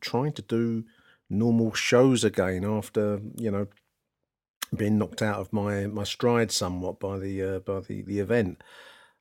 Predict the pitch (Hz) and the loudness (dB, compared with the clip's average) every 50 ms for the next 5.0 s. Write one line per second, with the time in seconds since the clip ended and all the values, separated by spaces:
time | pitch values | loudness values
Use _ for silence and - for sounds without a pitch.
0 | _ - 98 104 110 110 110 107 107 110 113 113 - - - _ _ - 123 127 | _ -6 -4 -2 -2 0 0 0 0 -2 -2 -4 -6 -12 -20 _ _ -2 2 4
1 | 156 165 147 - - 160 139 127 123 123 120 - - 131 127 113 - 127 120 120 | 4 4 4 2 4 6 8 8 8 6 4 4 4 4 4 4 6 6 6 6
2 | 120 113 107 101 - - 123 113 110 107 104 107 - - - 107 98 - - - | 6 6 4 4 4 4 4 4 4 2 -2 -4 -2 0 2 2 2 2 0 -2
3 | - - - - 113 110 107 104 104 98 - - - 107 104 104 104 98 98 95 | -2 -2 -2 -2 0 0 2 2 2 0 0 -2 -2 0 2 2 2 0 -2 -4
4 | - - - - 90 95 95 95 - - 98 98 98 113 104 - - 107 104 - | -6 -8 -8 -6 -4 -4 -4 -2 -2 -2 -2 -2 -2 -4 -4 -2 -2 -2 -2 -6